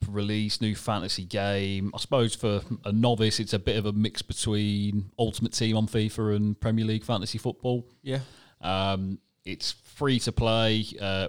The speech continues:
Speaker 1: although there is a subscription, um, service available if you want to enhance your chance of winning a share of a hundred twenty-five thousand pounds across Euro twenty twenty. Um, obviously, in, in association with Castore,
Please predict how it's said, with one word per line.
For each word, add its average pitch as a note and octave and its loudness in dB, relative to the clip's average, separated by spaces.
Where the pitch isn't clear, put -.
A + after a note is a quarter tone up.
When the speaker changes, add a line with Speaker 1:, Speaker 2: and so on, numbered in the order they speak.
Speaker 1:
although G2 -2
there G2 -2
is G2+ -2
a F#2+ -4
subscription, F#2+ -4
um, F#2 -6
service F#2 -2
available G#2 -2
if - -8
you F2+ -8
want F2+ -4
to F2+ -4
enhance F2+ -4
your F#2+ -4
chance F#2 -6
of F2+ -8
winning F#2+ -2
a G2+ -6
share G2+ 2
of G2 -2
a G2+ -8
hundred G#2 0
twenty-five G2+ -2
thousand G2 -2
pounds F#2+ -2
across - -8
Euro G2 -2
twenty F#2+ -4
twenty. G2 -4
Um, F2+ -2
obviously, F#2 -4
in, G2 -4
in G2+ -2
association G2 -2
with F2+ -8
Castore, F#2 -2